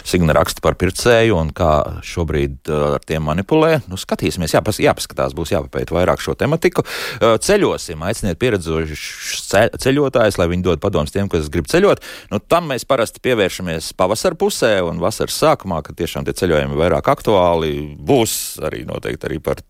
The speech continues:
turismu un, un ceļošanu raidījumi, kā vienmēr mums ir bijuši, un, un arī turpmāk arī būs divtūkstoš divdesmit ceturtajā gadā. Reizēm vienkārši gribas parunāt par dzīvi. Aiciniet viedas cilvēkus, kuriem ir ko teikt.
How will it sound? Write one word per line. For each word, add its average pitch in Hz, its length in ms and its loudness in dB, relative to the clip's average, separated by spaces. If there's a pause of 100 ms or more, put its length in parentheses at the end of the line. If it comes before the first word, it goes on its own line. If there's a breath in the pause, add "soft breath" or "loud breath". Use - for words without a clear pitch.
turismu 95 520 0 (160)
un, 64 120 -6
un 64 180 -4
ceļošanu 67 880 -2
raidījumi, 76 460 0
kā 71 160 0
vienmēr 71 260 2
mums 69 240 -4
ir - 60 -12
bijuši, 101 460 0
un, 71 160 -8
un - 180 -6
arī 69 180 0
turpmāk 73 480 -2
arī 65 100 -4
būs 78 220 0
divtūkstoš 73 400 -2
divdesmit 71 300 0
ceturtajā - 280 2
gadā. 76 180 4 (720 loud breath)
Reizēm 202 260 4
vienkārši 185 260 2
gribas 185 180 0
parunāt 190 320 2
par 180 100 2
dzīvi. 180 340 2 (240 loud breath)
Aiciniet 127 360 -4
viedas 120 240 -2
cilvēkus, - 440 2
kuriem 90 280 -2
ir 107 80 -4
ko 95 120 0
teikt. - 340 -2